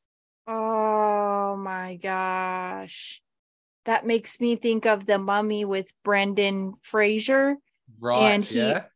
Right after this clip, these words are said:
Speaker 1: Imhotep fears the cat.
Speaker 2: <laughs>
Speaker 1: And they're like, "He will fear the cat until it's fully regenerated." And it's like, yeah, <laughs> well, I, there's so many gods who have, like, cat heads or dog
Speaker 2: Yes.
Speaker 1: heads.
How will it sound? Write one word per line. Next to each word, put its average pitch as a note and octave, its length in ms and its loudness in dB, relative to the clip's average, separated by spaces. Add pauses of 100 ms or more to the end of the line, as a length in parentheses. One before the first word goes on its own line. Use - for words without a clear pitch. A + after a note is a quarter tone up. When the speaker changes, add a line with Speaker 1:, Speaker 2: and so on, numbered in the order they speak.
Speaker 1:
Imhotep A#3 680 6
fears A3 560 -2
the G#3 120 0
cat. G#3 580 2
Speaker 2:
<laughs> - 40 -20 (1000)
Speaker 1:
And A3+ 160 0
they're A#3+ 140 4
like, A3 160 2
"He B3+ 160 2
will B3 220 4
fear C#4+ 420 -2
the G#3 160 -2
cat C4 380 2 (100)
until C#4 320 -4
it's - 300 -8 (160)
fully D4+ 320 4
regenerated." G3+ 960 2 (400)
And A3 100 -6
it's A#3 160 -6
like, G#3+ 240 2
yeah, C#4 440 6
<laughs> B3 40 0
well, C4+ 540 0 (440)
I, C#4 220 4
there's C#4+ 280 4
so D4+ 180 2
many D#4 240 -2
gods A#3+ 420 -2
who A3+ 160 -4
have, A3+ 380 -2
like, F#3+ 180 -2
cat - 380 -2
heads - 680 -4 (140)
or G#3 120 0
dog F#3+ 340 0
Speaker 2:
Yes. D3 200 2
Speaker 1:
heads. A3 420 -2